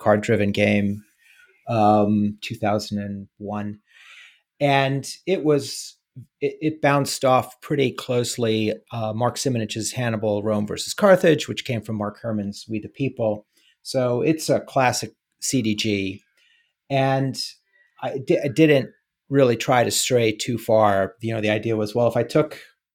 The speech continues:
Hannibal and I made it, put it in the French and Indian War, what would that look like? So, so in those days, in the, in the nineties,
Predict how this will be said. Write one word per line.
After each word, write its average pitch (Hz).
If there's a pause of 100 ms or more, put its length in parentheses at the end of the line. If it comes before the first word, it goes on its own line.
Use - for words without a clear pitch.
(520)
Hannibal 107
and 101
I 98 (380)
made 110
it, 107 (100)
put 120
it 110
in 107
the 101
French -
and 110
Indian 101
War, 98
what 95
would 95
that -
look -
like? -
So, 123 (640)
so 151 (320)
in 160
those 277
days, 113 (120)
in 139
the, 123
in 135
the 117
nineties, 120